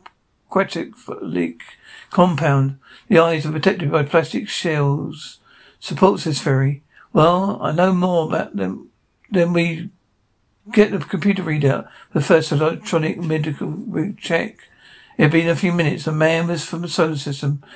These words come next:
perhaps a hundred million million years from Earth. Incredible. What is it? We can't be certain yet, but this test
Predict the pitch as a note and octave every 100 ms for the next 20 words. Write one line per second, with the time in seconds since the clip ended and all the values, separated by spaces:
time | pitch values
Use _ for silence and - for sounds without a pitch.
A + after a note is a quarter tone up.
0 | - - E3+ D#3 C#3 F#3 F3+ F3 E3+ G#3+
1 | E3 F3 E3+ F3 E3+ F3 E3+ E3 F3 D#3
2 | E3 D#3+ E3 C#3+ - _ - - - -
3 | F3+ D3+ C#3 D#3 F3 D3 C#3+ - _ -
4 | _ E3 F3+ E3 F#3 E3 - F3 E3 C#3
5 | C#3+ D#3 G#3+ - _ - _ - E3 -
6 | F3+ D3+ - -